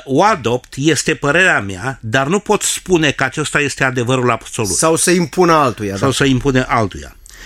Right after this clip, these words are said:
Speaker 1: Și așa ar trebui să, uh, procedăm fiecare. Există unii care consideră că Apocalipsa a fost, uh, scrisă doar pentru vremea lui Ioan, deci pentru primul secol.
Speaker 2: Secol, da.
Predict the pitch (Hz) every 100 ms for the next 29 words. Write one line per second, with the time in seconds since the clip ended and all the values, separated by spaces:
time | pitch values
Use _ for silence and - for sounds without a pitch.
0 | - - 143 - 196 196 - 156 170 -
1 | 147 139 - 135 123 113 120 104 113 120
2 | 110 117 104 92 - - - - - -
3 | - - - - - - 147 233 - 196
4 | 202 190 - 160 143 - 135 123 180 175
5 | 165 - 139 135 - 131 135 120 120 151
6 | - - 127 - 156 - - - 151 131
7 | 123 113 - - 175 190 - 180 113 107
8 | 151 185 - 160 139 143 120 87 131 160
9 | 156 143 135 117 - - 127 147 147 104
10 | 101 123 - - - 127 - 135 123 156
11 | 151 139 123 - 160 110 104 82 - 107